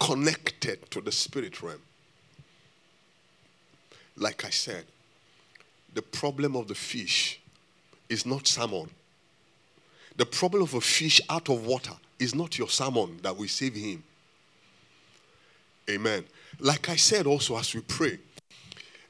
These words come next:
uh, when they, I'm not against teaching, please. You understand the context I'm talking about. If the mother fish gives birth to fingerlings, does she call the fish and say, "Ah, fish,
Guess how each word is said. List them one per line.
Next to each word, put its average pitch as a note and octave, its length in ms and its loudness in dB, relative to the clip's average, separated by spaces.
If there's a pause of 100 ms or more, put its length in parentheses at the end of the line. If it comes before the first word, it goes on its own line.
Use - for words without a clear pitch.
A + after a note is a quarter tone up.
(140)
uh, E3 340 10
when B3 320 10
they, D3+ 340 8 (880)
I'm D#3+ 220 6
not A3 220 0 (160)
against C#3 400 0
teaching, G2 280 -6
please. - 460 -12 (240)
You G#2+ 220 -6
understand A2 400 -2
the A2 60 -2
context A2 420 -8
I'm E2+ 100 -12
talking F#2 300 -12
about. D#2 300 -8 (420)
If C4 500 8
the C#3 120 8
mother D3 340 4
fish - 520 0
gives A#2+ 220 0
birth A#2 300 0
to G2+ 80 -8
fingerlings, F#2+ 800 -2 (800)
does B2+ 160 4
she F3 180 8
call C#3+ 400 2
the G#2+ 160 -4
fish A2 320 -2
and F2+ 140 -6
say, G#2 160 -4 (180)
"Ah, B2+ 320 8 (220)
fish, - 500 4